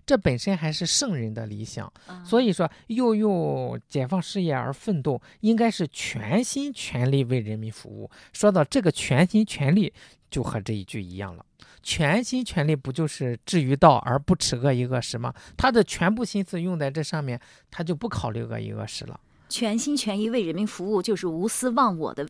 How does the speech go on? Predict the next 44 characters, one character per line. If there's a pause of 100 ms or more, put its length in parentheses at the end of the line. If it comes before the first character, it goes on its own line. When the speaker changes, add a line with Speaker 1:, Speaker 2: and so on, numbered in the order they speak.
Speaker 2:
利
益
他
人。
Speaker 1:
对，
啊，
那
就
有
点
类
似
于
志
于
道
的
问
题
上
了。
Speaker 2:
满
心
里
都
想
着
这
件
事
儿，
我
就
不
会
以
穿
得
不
好、
吃
得
不
好